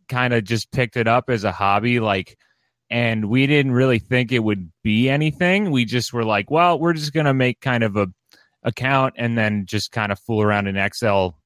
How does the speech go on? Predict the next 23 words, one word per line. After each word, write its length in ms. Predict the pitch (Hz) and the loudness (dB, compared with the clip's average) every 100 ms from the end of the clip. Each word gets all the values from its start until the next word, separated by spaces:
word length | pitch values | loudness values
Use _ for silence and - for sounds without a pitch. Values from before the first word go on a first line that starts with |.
| - | -18
with 100 | - | -4
downloading 480 | 113 104 104 101 95 | -2 0 0 0 -2
Corsica 640 | 107 104 - 101 101 90 _ | -2 -2 -4 -2 -2 -2 _
C 240 | - 117 101 | -8 -2 -2
S 140 | 95 | -2
Vs 460 | 104 104 101 92 - | -2 0 0 -2 -8
and 140 | 98 | -10
just 180 | 95 90 | -8 -8
make 220 | 104 95 | -6 -6
some 300 | - 104 90 - _ _ _ _ _ - | -6 -8 -8 -12 _ _ _ _ _ -10
charts." 520 | - 127 120 110 - - | 0 2 2 0 -8 -10
And, 400 | 120 117 110 110 | -4 0 0 2
uh, 400 | 113 107 107 104 - _ _ | 2 4 2 0 -4 _ _
you 120 | - 143 | -4 0
know, 240 | 135 143 131 - | 2 0 -4 -2
then, 360 | 135 135 135 120 | 0 0 -2 0
like 240 | 131 110 | 0 0
most 320 | 120 131 - | 0 0 0
of 200 | 127 98 - _ | -2 -4 -14 _
the 100 | 113 | -2
hobbies 460 | 113 113 110 95 | 0 2 0 -2
that 160 | 117 95 | -2 -2
we 300 | 104 101 85 | 0 0 -2